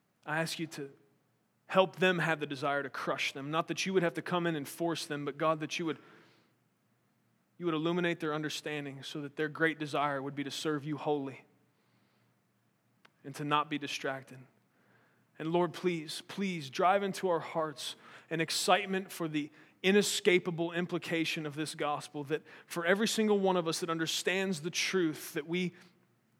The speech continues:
have been saved from our sins, set free from death, please, Lord, let it sit heavy upon us that we are then called to share that truth, that, that all of our life should be centered around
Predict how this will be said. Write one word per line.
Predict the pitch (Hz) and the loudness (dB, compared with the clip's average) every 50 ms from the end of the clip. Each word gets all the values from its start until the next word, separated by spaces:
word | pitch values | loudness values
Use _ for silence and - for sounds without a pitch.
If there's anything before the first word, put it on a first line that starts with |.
| - | -8
have | 165 151 | -4 -2
been | 160 170 | 0 0
saved | 156 - - - 185 180 190 185 170 139 | 2 2 2 4 4 6 4 4 2 0
from | - - 175 | -4 -4 -2
our | 170 160 151 | -2 -2 -2
sins, | - - - 185 175 160 156 147 - | -2 -2 -2 0 0 -2 -2 -4 -2
set | - - 185 170 170 - | 0 4 4 4 2 0
free | - - - - 175 180 180 175 170 156 | -6 -6 -2 2 4 4 6 4 2 0
from | - - - 175 160 156 | -2 -4 -4 -4 -4 0
death, | 143 165 165 160 151 - - - - - - - - - - _ _ _ _ _ _ _ _ _ - 135 - _ _ _ | 4 4 6 6 4 2 -4 -18 -20 -20 -20 -20 -20 -20 -20 _ _ _ _ _ _ _ _ _ -20 -20 -20 _ _ _
please, | - - - 196 190 185 175 139 151 | -10 -4 -2 0 0 0 0 -2 -2
Lord, | 156 147 139 131 - - - _ _ _ _ _ _ _ _ - | -2 -2 -2 -4 -8 -18 -20 _ _ _ _ _ _ _ _ 2
let | 165 180 185 | 4 6 6
it | 190 165 | 4 4
sit | - - - 202 - | 4 8 8 8 8
heavy | - - 180 180 180 170 185 175 | 6 2 4 4 4 4 2 2
upon | 170 165 - 175 165 165 165 | 2 0 0 -2 0 0 0
us | 151 139 - - | -2 -4 -6 -8
that | - 151 | -6 -2
we | 165 170 170 | 2 2 4
are | 165 | 4
then | 156 156 170 165 160 | 2 2 0 -2 -2
called | - - 175 160 160 156 - | 0 2 4 4 2 2 0
to | 147 | -2
share | - - - 160 156 156 156 | 0 0 2 2 2 2 2
that | 156 147 143 | 2 0 0
truth, | - - 175 151 151 127 - - - - - - - - _ | -2 -4 -4 -4 -6 -8 -12 -16 -18 -18 -18 -18 -18 -14 _
that, | - 156 147 _ _ - | -8 -8 -8 _ _ 0
that | 165 156 - | 0 2 4
all | - 170 185 190 202 208 208 | 6 8 8 10 10 10 10
of | 190 170 | 8 6
our | 190 190 185 | 6 6 6
life | 170 165 156 151 151 139 - - - - - | 6 6 4 4 2 -6 -8 -10 -10 -8 -6
should | - - 185 160 | -4 -4 -4 -4
be | 151 160 | -4 -4
centered | - - - 190 185 180 - 190 185 | -2 -2 0 0 -2 -2 -2 -2 -2
around | 190 180 165 156 151 147 143 135 131 131 | 0 0 0 0 -2 -2 -6 -10 -12 -16